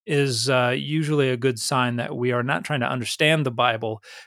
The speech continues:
We are trying to leverage the Bible as an authoritative text, as a proof text for our dogmas and our ideologies, which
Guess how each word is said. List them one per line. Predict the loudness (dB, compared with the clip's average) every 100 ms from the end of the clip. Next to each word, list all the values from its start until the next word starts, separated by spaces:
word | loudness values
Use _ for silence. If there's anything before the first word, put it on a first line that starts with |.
| _
We | -2
are | 0
trying | 2 2
to | 2
leverage | 2 2 2 -2 -4
the | -4
Bible | 0 0 0 -4 -4 -2
as | -2 -2 -2 -4 -4 -4
an | -6
authoritative | -6 -6 -2 -2 -2 -8 -10 -10
text, | -6 -6 -6 -6
as | -6
a | -8 -12
proof | -4 -2 -2 -4
text | -6 -6 -4 -6 -6
for | -4 -2 0 -2 -2
our | -2 -2
dogmas | -2 0 0 -2 -8 -6 -8 -10
and | -14 -16 -12
our | -6 -6 -4
ideologies, | -6 -6 -4 -4 -4 -4 -8 -8 -8
which | -10 -10